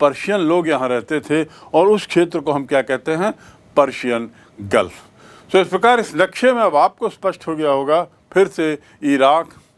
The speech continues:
ईरान, पर्शियन गल्फ, यहाँ पर, अ, हिंद महासागर, ओमान के पास,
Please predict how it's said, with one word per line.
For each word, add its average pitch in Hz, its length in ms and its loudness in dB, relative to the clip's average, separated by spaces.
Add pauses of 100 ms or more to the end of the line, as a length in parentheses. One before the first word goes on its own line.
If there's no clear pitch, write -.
(280)
ईरान, 143 540 2 (500)
पर्शियन 160 460 0
गल्फ, 139 360 0 (480)
यहाँ 135 240 2
पर, 135 340 0 (540)
अ, 120 100 -2
हिंद 196 200 0
महासागर, 147 680 0 (220)
ओमान 151 340 -2
के 147 120 -8
पास, 143 380 0